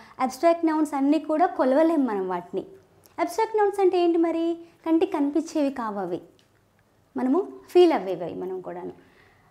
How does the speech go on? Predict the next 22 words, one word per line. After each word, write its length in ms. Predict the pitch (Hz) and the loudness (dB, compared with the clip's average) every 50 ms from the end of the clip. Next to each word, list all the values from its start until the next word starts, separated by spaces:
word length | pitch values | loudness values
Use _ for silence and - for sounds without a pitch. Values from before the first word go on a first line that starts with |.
| _ _ _ _ _ _ _ - | _ _ _ _ _ _ _ -6
మనం 140 | 254 240 254 254 285 | -4 -4 -2 0 0
పర్సీవ్ 320 | 285 285 285 370 359 339 - 240 | 0 2 4 6 4 6 4 0
అవ్వలేం 320 | 220 208 240 269 269 226 190 185 | 0 0 2 0 0 0 -2 -6
వాటిని 340 | 180 180 - - 185 170 165 - - _ _ _ _ _ _ - | -10 -12 -12 -10 -10 -10 -10 -12 -20 _ _ _ _ _ _ -10
మన 100 | 233 220 214 - | -10 -8 -6 -4
సెన్స్ 180 | 233 226 220 - 226 | -4 -4 -4 -4 -4
ఆర్గన్స్ 300 | 208 196 202 196 190 - 180 | -4 -4 -6 -6 -8 -8 -10
ద్వారా. 220 | 175 - - - - - _ _ - 220 220 | -12 -12 -12 -16 -18 -20 _ _ -8 -6 -4
లవ్, 200 | 214 208 208 208 208 - - _ _ _ _ - | -4 -4 -4 -8 -12 -18 -20 _ _ _ _ -12
ఫ్రీడమ్, 360 | 233 240 233 220 214 214 214 214 - _ - 214 196 | -10 -8 -8 -8 -8 -10 -12 -14 -18 _ -14 -12 -8
బ్యూటీ, 320 | 226 226 226 226 226 214 214 214 - _ _ - | -6 -6 -6 -8 -8 -10 -12 -12 -16 _ _ -8
మ్యూజిక్, 400 | 247 240 220 196 190 202 196 - - 233 | -6 -6 -6 -6 -8 -12 -14 -12 -10 -10
ఇవన్నీ 260 | 220 202 196 196 196 202 196 | -8 -8 -8 -10 -10 -10 -10
కూడాను. 300 | 202 185 185 180 185 - - - _ _ _ _ _ _ _ _ _ _ _ _ _ _ _ _ _ _ - | -12 -10 -10 -10 -12 -12 -16 -20 _ _ _ _ _ _ _ _ _ _ _ _ _ _ _ _ _ _ -6
ఫ్రెండ్స్ 300 | 370 415 480 508 - - - - | -6 -4 -4 -6 -10 -14 -10 -6
చూద్దాము. 360 | 320 254 277 262 254 285 381 - - - - - _ _ _ _ _ - | -4 -2 -2 -2 -2 -2 -4 -4 -6 -10 -20 -20 _ _ _ _ _ -8
ఫ్రెండ్స్, 260 | - 359 415 440 - - - _ _ _ - 277 | -6 -4 -4 -4 -6 -10 -18 _ _ _ -6 -4
మనము 200 | 277 294 294 285 277 311 320 - - - _ - | -2 -2 -2 -4 -6 -8 -10 -12 -18 -18 _ -6
కౌంటబుల్ 460 | 320 302 311 330 330 392 359 403 415 381 330 | -4 -2 0 0 0 -2 -2 0 0 0 0
నౌన్స్‌ని 480 | 294 262 254 262 254 - - 269 262 277 302 294 - - - - - 285 262 | 0 -2 -6 -8 -8 -8 -8 -6 -4 -4 -6 -6 -10 -16 -20 -8 -4 -2 0
ఎలా 120 | 285 339 370 370 | 2 4 4 4
మనం 140 | 370 330 | 4 4